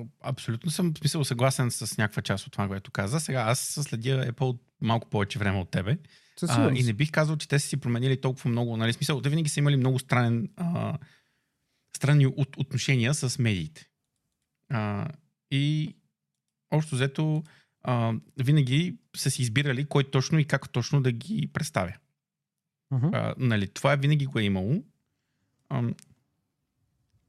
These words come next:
Speaker 1: сега обаче, нали, наистина се случи това, че вместо да се целят към тези големи, а, защото преди, нали, се говореше, примерно, Уолт Мосбърг, не знам дали го знаеш, е,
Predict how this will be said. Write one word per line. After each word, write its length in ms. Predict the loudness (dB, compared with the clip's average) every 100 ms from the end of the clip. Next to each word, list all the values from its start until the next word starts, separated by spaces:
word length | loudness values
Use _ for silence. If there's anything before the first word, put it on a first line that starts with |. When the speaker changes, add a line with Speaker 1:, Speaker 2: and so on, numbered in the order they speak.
| -10
Speaker 1:
сега 200 | -4 -2
обаче, 280 | 0 2 4
нали, 120 | 4
наистина 400 | 4 2 2 2
се 80 | 0
случи 260 | -6 -6
това, 240 | -4 -2 -2
че 180 | -2 -2
вместо 360 | 0 0 0
да 200 | 0 0
се 160 | 0 -6
целят 400 | -6 -2 -2 0
към 180 | -4 0
тези 240 | -2 -2
големи, 600 | 0 2 2 2 2 -2 -6 -18 _ _
а, 60 | -14 -12
защото 260 | -4 -2 0
преди, 220 | -2 0
нали, 220 | 0 0
се 120 | -2
говореше, 400 | -4 -2 -2 -2
примерно, 340 | 0 0 2 2
Уолт 300 | 2 2 2
Мосбърг, 580 | 2 2 -2 -4 -10 -10
не 80 | -8
знам 180 | -6
дали 160 | -6 -8
го 80 | -8
знаеш, 440 | -2 0 0 -4
е, 100 | -8